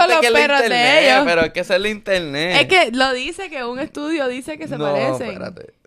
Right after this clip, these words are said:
Speaker 2: Pero
Speaker 1: It's
Speaker 2: Best Life
Speaker 1: actually scientifically
Speaker 2: No.
Speaker 1: proven that dogs and their owners look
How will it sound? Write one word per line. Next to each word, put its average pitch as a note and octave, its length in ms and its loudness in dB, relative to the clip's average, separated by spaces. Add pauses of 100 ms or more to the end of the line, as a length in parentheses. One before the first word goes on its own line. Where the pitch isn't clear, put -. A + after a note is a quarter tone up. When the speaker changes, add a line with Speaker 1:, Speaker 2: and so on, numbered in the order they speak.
(640)
Speaker 2:
Pero D3 380 0 (100)
Speaker 1:
It's B2 140 -16
Speaker 2:
Best - 260 4
Life B4+ 120 6 (120)
Speaker 1:
actually G#4 480 2
scientifically A4 920 4
Speaker 2:
No. C4+ 80 -12
Speaker 1:
proven D4 460 2
that A#3+ 180 4
dogs C4+ 640 2
and B3 200 2
their A#3+ 180 4
owners D#4+ 480 6
look B3 320 0